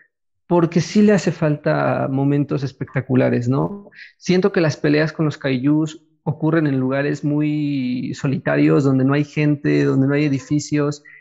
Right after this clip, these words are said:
eh, más que la pelea final que ocurre ya con el barco, ¿no? Donde el Jagger, eh, golpea al otro kaiju con el, con el barco, ahí sí hay edificios, pero el resto de peleas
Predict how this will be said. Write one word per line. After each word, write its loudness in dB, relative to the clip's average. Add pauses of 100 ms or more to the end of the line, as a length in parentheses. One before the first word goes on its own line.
(420)
eh, 4
más 2
que -2
la 0
pelea 2
final 0
que -4
ocurre -4
ya -4 (180)
con -2
el 0
barco, -2
¿no? -4
Donde -2
el -4
Jagger, -4
eh, -6
golpea -2
al 2
otro -2
kaiju -2
con -4
el, -6 (160)
con 0
el 2
barco, -4
ahí -2
sí -10
hay -2
edificios, -4
pero 0
el 2
resto -2
de 0
peleas -2